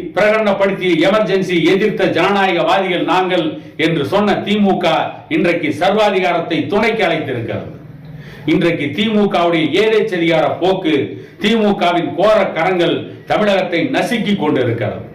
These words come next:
தமிழகத்தில் எதிர்ப்பு குரலே வரக்கூடாது என்று திமுக நினைக்கிறது. அதனுடைய தலைவர்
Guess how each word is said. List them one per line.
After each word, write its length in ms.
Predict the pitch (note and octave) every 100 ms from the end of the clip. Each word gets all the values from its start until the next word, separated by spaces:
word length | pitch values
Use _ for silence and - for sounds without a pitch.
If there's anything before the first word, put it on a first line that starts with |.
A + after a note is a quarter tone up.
| - - - - - - - -
தமிழகத்தில் 580 | - F3+ A3 G3+ G3 D3+
எதிர்ப்பு 400 | D3 F3 G#3+ - D#3
குரலே 380 | E3 G3+ G#3 G#3
வரக்கூடாது 600 | - G#3 G#3 F#3+ F#3 F3
என்று 280 | E3 D#3 D#3 C#3+ C3 - -
திமுக 420 | - G#3 G3+ F#3 D#3+ D3
நினைக்கிறது. 480 | E3+ G#3 G3 F#3 G#3+
அதனுடைய 300 | F3 D3 C#3+ -
தலைவர் 460 | E3 G3 F3+ E3+